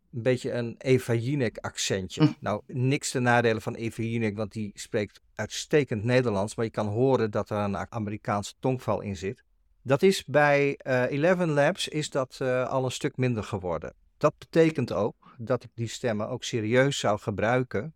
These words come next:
Speaker 1: in productie. En ik heb voor de lol eventjes het, eh,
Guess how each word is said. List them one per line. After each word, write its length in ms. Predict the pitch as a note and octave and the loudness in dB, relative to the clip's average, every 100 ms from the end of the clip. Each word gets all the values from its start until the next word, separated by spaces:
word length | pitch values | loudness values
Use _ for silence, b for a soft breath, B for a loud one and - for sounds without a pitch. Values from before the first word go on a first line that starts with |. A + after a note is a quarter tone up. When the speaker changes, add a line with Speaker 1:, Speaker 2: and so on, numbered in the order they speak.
| - | -6
Speaker 1:
in 120 | G#2+ | -4
productie. 640 | G#2 A2 D3+ - F#2+ E2+ _ _ | -4 -4 -4 -4 -10 -10 _ _
En 260 | - A#2+ A#2+ | -4 -2 -2
ik 120 | C3 | -2
heb 120 | D#3+ | -4
voor 160 | - D3 | 0 2
de 60 | B2 | 4
lol 480 | B2 C#3 F#3+ A#3+ - | 6 6 4 0 -6
eventjes 800 | - C#3 C3+ B2+ - C3 - - - | -4 0 0 -4 -6 -6 -6 -10 -10
het, 340 | A2+ _ - - | -12 _ -14 -6
eh, 140 | A2+ | -4